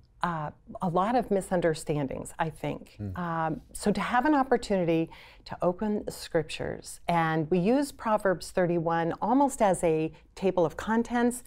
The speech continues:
Speaker 2: Okay.
Speaker 1: and then range throughout the scriptures, filling that in and saying, you know, "What does it mean to understand myself as a woman, to, uh, the daughter of God, before I get into my vocation? And then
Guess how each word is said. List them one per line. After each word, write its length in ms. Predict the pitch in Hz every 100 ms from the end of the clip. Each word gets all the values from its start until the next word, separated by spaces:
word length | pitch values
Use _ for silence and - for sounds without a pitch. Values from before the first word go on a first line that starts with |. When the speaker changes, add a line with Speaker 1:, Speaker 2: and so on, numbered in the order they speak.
| - 120 117
Speaker 2:
Okay. 100 | 117
Speaker 1:
and 120 | 185
then 200 | 185 175
range 460 | 180 202 214 208 -
throughout 640 | - 180 185 185 190 - -
the 80 | 190
scriptures, 760 | 185 - 180 - 175 170 165 -
filling 400 | - 226 240 233
that 180 | 208 185
in 240 | 175 165
and 140 | 151 147
saying, 360 | 170 160 160
you 80 | 170
know, 100 | 175
"What 180 | 165 220
does 220 | 262 -
it 120 | -
mean 560 | 180 185 185 190 190 190 - - - _ - _
to 400 | - 185 170 -
understand 540 | - 165 160 - 165 156
myself 640 | 151 147 - 175 185 - -
as 180 | 165 160
a 60 |
woman, 640 | 156 170 190 226 254 262 - -
to, 100 | - -
uh, 120 | - -
the 180 | 151 170
daughter 400 | 170 170 196 -
of 220 | 190 -
God, 500 | 190 185 190 208 202 -
before 500 | 180 165 - 196 196
I 120 | 180
get 260 | 180 175 -
into 300 | 185 196 214
my 180 | 208 202
vocation? 680 | 202 185 196 190 - 202
And 140 | 180 180
then 300 | 185 185